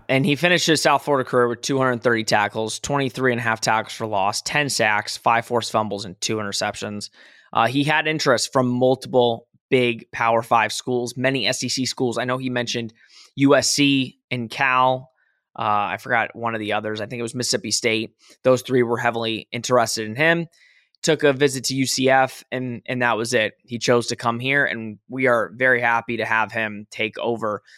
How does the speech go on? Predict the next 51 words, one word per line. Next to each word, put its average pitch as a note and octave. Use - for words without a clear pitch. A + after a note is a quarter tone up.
Uh, G2+
probably D#3
day D3+
one C#3+
start C#3
in C3
that A#2+
linebacker A#2
room A#2
'cause, A#2
again, A#2+
we A2+
need A2+
it. G#2
Him B2+
and B2+
Jason B2
Johnson A#2
should A#2
play A2
really G#2+
well G2+
together. G2
Let's -
go F3+
to D#3+
a C3+
guy C3+
I'm D3+
really C3+
excited A#2+
about, A2+
and A#2+
I've A#2+
been A#2+
hyping C3+
up B2+
for B2+
days C3
now A#2
because C3+
I B2+
think, C3+
again, C#3+
whenever D3+
you G#3+
get E3+
a D#3+
new D#3+
offensive C3
toy, D#3